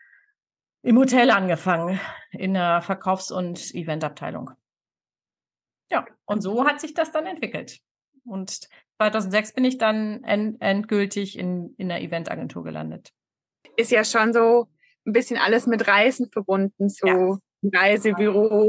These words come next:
Speaker 2: und im Hotel ist ja alles
Speaker 1: Ja.
Speaker 2: so ein bisschen, ja.
Speaker 1: Ja, das ist einfach, das ist meine, meine Welt, ja. Reisen, Sprachen passt ja auch <laughs> dazu. Das ist irgendwie, ich bin, ich, ich sage ja, ich habe auf meiner Homepage von meiner Agentur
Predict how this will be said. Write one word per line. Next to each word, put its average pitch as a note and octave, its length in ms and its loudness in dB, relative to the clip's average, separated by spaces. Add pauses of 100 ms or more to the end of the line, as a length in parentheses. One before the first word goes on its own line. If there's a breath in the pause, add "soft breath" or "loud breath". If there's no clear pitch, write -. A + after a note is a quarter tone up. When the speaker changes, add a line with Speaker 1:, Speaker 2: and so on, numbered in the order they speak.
(100)
Speaker 2:
und F#3+ 160 0
im F#3+ 120 2
Hotel A3 640 4
ist G3+ 180 -4
ja G3 180 2
alles G3 680 -2 (200)
Speaker 1:
Ja. E3+ 320 -6
Speaker 2:
so - 200 -4
ein G#3 120 -2
bisschen, G#3 540 0
ja. F#3 300 0
Speaker 1:
Ja, G3 220 4
das A#3 220 2
ist C4 120 4
einfach, A#3+ 360 0
das A3+ 180 -4
ist A#3 200 -8
meine, A3 500 2
meine G3+ 300 0
Welt, F#3 260 0
ja. F#3+ 380 -4
Reisen, A#3 420 4
Sprachen A#3+ 440 2
passt A3 200 0
ja G#3+ 180 4
auch A3+ 120 2
<laughs> A#3+ 100 -4
dazu. E4 460 -2 (400 loud breath)
Das G#3+ 160 -8
ist A3 200 -12
irgendwie, A3 420 -2
ich G#3 140 -6
bin, A#3+ 320 -10
ich, A3 220 -8
ich A3 120 -8
sage A#3+ 200 4
ja, A3 80 6
ich A3 80 -2
habe A#3 220 -4
auf G#3 180 -2
meiner G3+ 420 2
Homepage B3 320 -2
von A3 140 -4
meiner G#3+ 220 0
Agentur A3 560 -2